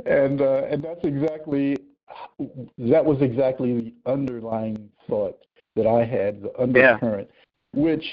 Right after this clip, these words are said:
Speaker 1: you know, even then, um, you know, as, as a kid, thirteen, fourteen, fifteen years old, um, and the civil rights movement was happening and the Black Panthers were being exposed to the world and Malcolm X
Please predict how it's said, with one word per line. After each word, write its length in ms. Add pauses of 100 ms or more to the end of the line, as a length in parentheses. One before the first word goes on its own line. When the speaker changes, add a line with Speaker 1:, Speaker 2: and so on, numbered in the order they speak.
Speaker 1:
you 100
know, 160
even 480
then, 560 (300)
um, 580
you 100
know, 260
as, 180 (200)
as 280
a 80
kid, 440
thirteen, 480
fourteen, 440
fifteen 420
years 260
old, 360 (500)
um, 580
and 200
the 180
civil 260
rights 240
movement 380
was 180
happening 540
and 140
the 40
Black 360
Panthers 680
were 360 (400)
being 360
exposed 540
to 80
the 100
world 460
and 140
Malcolm 340
X 220